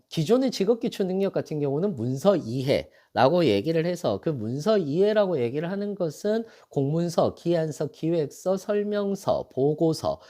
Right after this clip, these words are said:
등이 있는 거고 여기에 대한 내용 파악을 하는 겁니다. 그러니까 가장 기본적으로 형식과 관련된 것들부터 시작해서 그것을 내용 파악하는 데 이르기까지,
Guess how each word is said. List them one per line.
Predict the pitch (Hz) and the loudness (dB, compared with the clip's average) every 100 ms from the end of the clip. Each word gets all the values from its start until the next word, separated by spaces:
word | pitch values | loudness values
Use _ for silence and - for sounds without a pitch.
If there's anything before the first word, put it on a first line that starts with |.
| - - | -20 -2
등이 | 170 185 | 0 2
있는 | 123 147 143 | 0 -2 0
거고 | 95 73 73 - - - | -2 -2 -6 -6 -12 0
여기에 | 139 190 170 139 | 2 4 2 0
대한 | 127 175 | -2 0
내용 | 107 110 151 190 | 0 0 0 -4
파악을 | - 127 113 135 180 | -4 -2 -2 -2 -4
하는 | 151 139 | -4 -4
겁니다. | 95 73 - | -6 -6 -10
그러니까 | - 180 180 - 85 - - | 0 0 0 -2 -4 -4 -14
가장 | - 135 214 202 | -2 -2 0 -2
기본적으로 | 202 190 202 - 165 147 160 208 226 - - | -2 0 -2 -2 -4 -2 0 0 -2 -12 -16
형식과 | - 269 - 254 214 185 | -6 -4 -4 -2 2 2
관련된 | 147 156 170 151 147 131 131 190 233 254 _ | 0 -2 -2 -2 -4 -6 -4 -4 -4 -10 _
것들부터 | - 120 _ 151 131 143 151 | -6 -6 _ -2 0 -4 -4
시작해서 | - 175 170 156 127 - 80 101 | -2 0 2 2 0 2 0 0
그것을 | - 113 135 160 | -2 -2 -2 -2
내용 | 98 113 170 190 | -2 -2 -4 -6
파악하는 | 190 185 - 180 180 165 | -10 -10 -8 -6 -6 -4
데 | 147 | -4
이르기까지, | 131 151 143 - 147 151 147 - 247 | -4 -6 -8 -6 -6 -6 -8 -4 -2